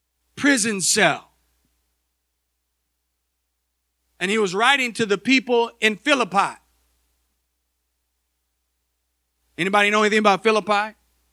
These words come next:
It was named after Philip of Macedon, one of the great rulers and conquerors of the Greek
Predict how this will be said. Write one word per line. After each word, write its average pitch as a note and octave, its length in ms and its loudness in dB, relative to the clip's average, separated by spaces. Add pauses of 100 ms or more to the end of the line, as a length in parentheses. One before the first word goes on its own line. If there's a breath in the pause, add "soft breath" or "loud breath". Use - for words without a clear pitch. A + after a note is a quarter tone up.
(800)
It F#3 60 -4
was F3+ 100 -4
named G#3+ 300 0
after G3 260 0
Philip G#3 380 -2
of E3 80 -8
Macedon, E3 600 -4
one F3+ 120 -8
of F#3+ 80 -4
the F3+ 60 -2
great F#3+ 220 -2
rulers G#3+ 480 -4
and E3 160 -10
conquerors F3+ 720 -2 (1300)
of F#3 180 -2
the F3 80 0
Greek G3 520 -2